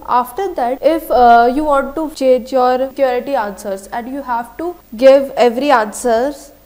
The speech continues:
same, like if you are filling security answer Apple, then you have to fill Apple of answer for all the five security questions. So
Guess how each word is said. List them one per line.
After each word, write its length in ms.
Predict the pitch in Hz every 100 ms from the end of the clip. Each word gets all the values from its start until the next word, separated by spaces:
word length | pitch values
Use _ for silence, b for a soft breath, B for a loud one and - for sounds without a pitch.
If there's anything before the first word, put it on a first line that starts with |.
| _
same, 520 | - - 233 180 - - -
like 300 | 226 254 -
if 160 | - 247
you 100 | 269
are 140 | 262
filling 340 | 262 262 240 247
security 480 | 277 254 240 226 240
answer 380 | 220 214 269 -
Apple, 560 | 185 190 - 185 165 - B _
then 240 | 240 254
you 120 | 277
have 280 | 269 226 240
to 100 | 285
fill 260 | 277 277 277 -
Apple 580 | 202 214 - 262 311 -
of 160 | 240 247 - - _
answer 500 | 226 226 214 247 247
for 360 | 254 262 262 262
all 260 | 240 254 262
the 200 | 294 294
five 340 | - 208 214
security 460 | 226 208 196 190 202
questions. 480 | 180 185 - 175 - _ _
So 640 | - - 247 247 247 233